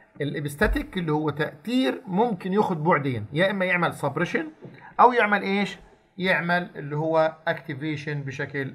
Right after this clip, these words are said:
أو بآخر. تمام. بيجي بقول لي في عندنا مصطلح recessive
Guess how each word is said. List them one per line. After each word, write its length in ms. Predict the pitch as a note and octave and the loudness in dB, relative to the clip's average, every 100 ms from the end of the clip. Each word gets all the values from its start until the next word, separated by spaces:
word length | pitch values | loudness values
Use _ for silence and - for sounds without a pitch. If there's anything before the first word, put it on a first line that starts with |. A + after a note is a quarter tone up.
| D#3+ | 0
أو 140 | D3 | 0
بآخر. 400 | A#2+ A2 G2 F2+ - _ _ _ _ _ _ _ _ _ _ _ _ _ _ _ _ _ _ _ - | -2 -8 -12 -18 -20 _ _ _ _ _ _ _ _ _ _ _ _ _ _ _ _ _ _ _ -4
تمام. 300 | C#3 A2+ G2+ - - - | -2 -2 -8 -18 -20 -8
بيجي 200 | A3+ C4 | -6 -4
بقول 280 | A#3+ A#3 D4 | -4 -6 -6
لي 240 | C4+ C4 - | -4 -6 -8
في 220 | - A3 A3+ | -12 -6 -4
عندنا 240 | G#3+ F#3+ | -2 -4
مصطلح 600 | F3+ - F#3+ E3 E3 - - | -4 -2 4 4 2 -2 -2
recessive 600 | G#3 A3 - G3 A3+ | 0 0 -4 -2 -2